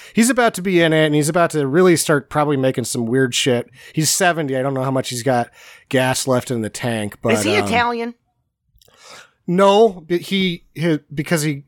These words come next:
Speaker 1: he's, like, third generation or second generation Hollywood. They,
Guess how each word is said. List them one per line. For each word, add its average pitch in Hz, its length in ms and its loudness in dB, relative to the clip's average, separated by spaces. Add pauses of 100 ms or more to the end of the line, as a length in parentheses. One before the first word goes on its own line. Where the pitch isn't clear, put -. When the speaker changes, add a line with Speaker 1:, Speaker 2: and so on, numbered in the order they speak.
Speaker 1:
he's, 143 220 -2
like, 156 220 0
third 151 180 2
generation 147 560 0
or 117 60 -2
second 147 340 -2
generation 143 720 0
Hollywood. 147 640 2 (560)
They, 160 420 2